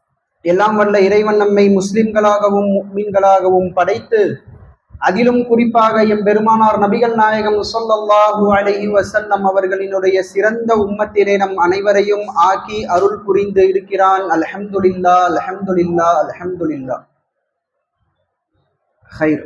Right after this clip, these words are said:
எனக்கு இந்த மாணவர் மன்றத்திலே கொடுக்கப்பட்ட தலைப்பு, மீலாதுன் நபி கொண்டாடலாமா?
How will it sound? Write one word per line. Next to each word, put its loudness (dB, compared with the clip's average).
எனக்கு 0
இந்த 2
மாணவர் 4
மன்றத்திலே 0
கொடுக்கப்பட்ட 0
தலைப்பு, 2
மீலாதுன் 2
நபி -2
கொண்டாடலாமா? 2